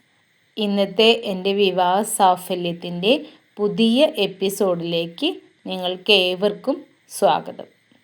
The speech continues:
ഇന്ന് ഞാൻ നിങ്ങൾക്കായി ഷെയർ ചെയ്യാൻ പോകുന്നത് ഒരു നമ്പ്യാർ വിഭാഗത്തിലുള്ള ഇരുപത്തിയൊമ്പത് വയസ്സ് പ്രായമുള്ള ഒരു പെൺകുട്ടിയുടെ ബയോഡാറ്റയാണ് കേട്ടോ.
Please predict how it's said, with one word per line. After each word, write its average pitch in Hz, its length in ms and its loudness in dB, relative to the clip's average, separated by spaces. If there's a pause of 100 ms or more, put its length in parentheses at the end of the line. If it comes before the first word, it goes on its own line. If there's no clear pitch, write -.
(1040)
ഇന്ന് 240 260 6
ഞാൻ 240 280 4
നിങ്ങൾക്കായി 190 600 2
ഷെയർ 185 380 2
ചെയ്യാൻ 175 400 -2
പോകുന്നത് 170 520 0 (800)
ഒരു 226 180 4 (180)
നമ്പ്യാർ 220 520 6
വിഭാഗത്തിലുള്ള 175 920 0 (640)
ഇരുപത്തിയൊമ്പത് 208 1120 2
വയസ്സ് 196 540 2 (220)
പ്രായമുള്ള 185 560 4
ഒരു 180 240 0
പെൺകുട്ടിയുടെ 170 680 -2
ബയോഡാറ്റയാണ് 170 880 -2
കേട്ടോ. 170 260 -6